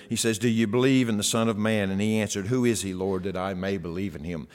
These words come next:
He was ready to believe, ready to believe. In contrast to those who would not listen, <laughs> they don't want to believe. They have a vested interest in not believing.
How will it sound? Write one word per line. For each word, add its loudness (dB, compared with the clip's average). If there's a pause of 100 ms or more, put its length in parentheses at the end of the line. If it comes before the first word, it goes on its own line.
(160)
He 0
was 0
ready 8
to 0
believe, -6 (840)
ready 6
to -4
believe. -2 (400)
In 2
contrast 6
to 2
those 8
who 4 (200)
would 10
not 2
listen, 8 (260)
<laughs> -4
they 8
don't 12
want 12
to 12
believe. 6 (840)
They 6
have 10
a 12
vested 6
interest 6
in 4
not 10
believing. 6